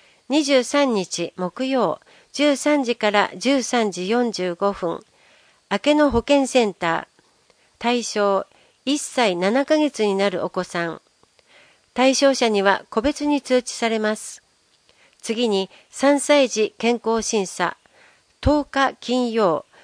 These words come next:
十二時五十分から十三時四十五分。下館保健センター。対象、三歳六ヶ月になるお子さん。対象者には個別に通知されます。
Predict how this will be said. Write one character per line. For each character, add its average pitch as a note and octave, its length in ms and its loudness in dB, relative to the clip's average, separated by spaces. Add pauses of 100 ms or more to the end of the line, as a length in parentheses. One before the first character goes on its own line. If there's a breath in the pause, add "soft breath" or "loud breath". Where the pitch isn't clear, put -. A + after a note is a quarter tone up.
(120)
十 C4+ 260 2
二 D4 180 2
時 G3+ 120 -2
五 G#3 160 0
十 C#4+ 160 -2
分 A#3 300 -4
か G#3 140 -2
ら G#3+ 260 2
十 A3 280 0
三 A3 300 -2
時 F#3 180 -4
四 A#3+ 220 0
十 E3+ 240 -4
五 G#3 140 -4
分。 F3 280 -6 (680 soft breath)
下 C4 320 2
館 D4 240 2
保 B3 120 2
健 C4 220 4
セ A#3+ 180 0
ン G#3 80 -4
タ - 140 -6
ー。 E3+ 180 -4 (600 soft breath)
対 A#3+ 220 -2
象、 G#3 420 -4 (320 soft breath)
三 D4 360 2
歳 G3+ 340 0
六 G3 240 0
ヶ C#4+ 120 -4
月 C#4+ 300 0
に G3+ 120 0
な G3 120 0
る F3+ 180 -2
お E3+ 60 -4
子 F3+ 140 -6
さ E3+ 220 -6
ん。 E3+ 120 -12 (580 soft breath)
対 A#3+ 180 2
象 B3 200 2
者 A#3 160 0
に G3 120 2
は G3 260 2
個 A3+ 120 -2
別 C#4+ 240 -2
に C#4 140 -2
通 B3 220 -4
知 - 80 -12
さ A3 160 -4
れ G#3 100 -4
ま G3+ 180 -2
す。 - 260 -16